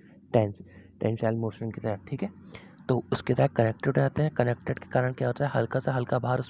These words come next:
पे रखने पर वो float करता है। और आपने देखा होगा कि देखिए हम अगर वो float कर रहा है जो, ठीक है, उसको हल्का सा press करेंगे। अगर हम उसको हल्का सा, जैसे मान लीजिए ये कोई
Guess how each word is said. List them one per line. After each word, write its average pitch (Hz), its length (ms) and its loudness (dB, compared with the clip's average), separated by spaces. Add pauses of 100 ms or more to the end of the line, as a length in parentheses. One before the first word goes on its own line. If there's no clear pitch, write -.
पे 131 60 2
रखने 123 300 -2
पर 143 180 -2
वो 135 160 0
float 113 300 0
करता - 320 -4
है। - 100 -8 (720)
और 185 100 8 (180)
आपने - 300 0
देखा 131 260 0
होगा 135 160 0
कि 160 140 0
देखिए 135 180 -4
हम 156 160 0 (360)
अगर 139 220 4
वो 160 140 2
float 120 340 2
कर 107 200 2
रहा 110 140 2
है 101 100 0
जो, - 140 -6 (120)
ठीक - 140 -2
है, 131 80 2 (400)
उसको 147 260 2
हल्का 120 320 0
सा 147 120 0
press 117 340 0
करेंगे। - 380 -6 (800)
अगर - 200 0
हम 143 160 -2
उसको - 240 -8
हल्का 131 420 -4
सा, 120 140 -6
जैसे 123 280 -6
मान 110 240 -6
लीजिए 110 340 -8 (2250)
ये 120 60 -2
कोई 127 140 -4